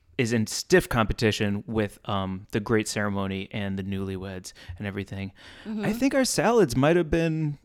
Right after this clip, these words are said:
Speaker 1: the highlight of the wedding, more so than anything else.
Speaker 2: Thank you so much for bringing that up, because I was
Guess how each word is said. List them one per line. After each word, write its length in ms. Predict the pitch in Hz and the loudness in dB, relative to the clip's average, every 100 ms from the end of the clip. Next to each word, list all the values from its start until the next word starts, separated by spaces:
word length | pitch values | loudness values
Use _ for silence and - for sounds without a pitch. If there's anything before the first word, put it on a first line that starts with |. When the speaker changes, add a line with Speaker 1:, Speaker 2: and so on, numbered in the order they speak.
| - - - 131 | -20 -20 -2 2
Speaker 1:
the 120 | 147 | 6
highlight 380 | 147 165 175 170 | 8 8 6 4
of 80 | |
the 100 | 160 | 4
wedding, 340 | 147 165 160 113 | 4 6 6 4
more 220 | 113 135 | 4 4
so 340 | - 156 156 | 4 4 6
than 220 | 143 151 143 | 4 2 2
anything 400 | 143 143 147 143 | 0 0 -2 -2
else. 380 | 151 120 - | -2 -4 -4
Speaker 2:
Thank 280 | - 403 - | -6 -6 -6
you 60 | 427 | -6
so 140 | 403 | 0
much 180 | 381 349 | 0 0
for 100 | - | -2
bringing 300 | 302 311 294 | 2 4 4
that 160 | 269 240 | 4 2
up, 180 | 214 190 | 0 0
because 220 | 202 202 | -4 -4
I 160 | - 359 | -4 0
was 200 | 311 | 0